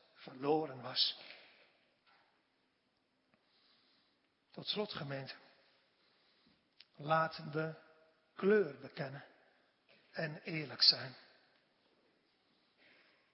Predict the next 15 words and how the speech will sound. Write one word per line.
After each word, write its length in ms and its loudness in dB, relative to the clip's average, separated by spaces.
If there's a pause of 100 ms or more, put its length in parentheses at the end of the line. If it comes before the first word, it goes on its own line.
(880)
Bent 420 8
u, 260 4 (260)
twee 220 -2
vragen, 400 -6 (880)
bent 320 12
u 100 0
persoonlijk, 720 8 (1300)
en 160 -8
zijn 200 6
we 60 6
als 160 6
gemeente 500 2
van 180 4
Capelle 440 4
Bieselingen 500 -2